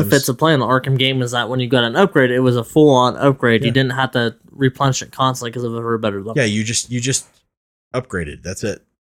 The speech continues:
Speaker 2: Yeah, that was, that was what you used for the rest of the game. And I'd rather have that than a loot system.
Speaker 1: That's
Speaker 2: Warner
Speaker 1: what
Speaker 2: Brothers
Speaker 1: killed me on Breath of the Wild.
Speaker 2: Loot systems don't belong in every fucking game.
Speaker 1: Yeah.
Speaker 2: That's not what keeps us playing.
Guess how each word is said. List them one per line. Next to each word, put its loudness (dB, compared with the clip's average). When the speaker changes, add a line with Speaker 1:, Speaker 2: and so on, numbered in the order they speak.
Speaker 2:
Yeah, -10
that -6
was, -10
that -8
was -12
what -10
you -10
used -6
for -10
the -4
rest -4
of -12
the -8
game. -6
And -8
I'd -6
rather -4
have -6
that -6
than -6
a -10
loot -8
system. -8
Speaker 1:
That's -6
Speaker 2:
Warner 6
Speaker 1:
what 6
Speaker 2:
Brothers 8
Speaker 1:
killed 8
me 8
on 4
Breath 4
of 2
the 4
Wild. 2
Speaker 2:
Loot 2
systems 2
don't 2
belong 2
in 0
every 0
fucking -2
game. -6
Speaker 1:
Yeah. -16
Speaker 2:
That's -4
not 0
what -2
keeps -2
us -2
playing. -6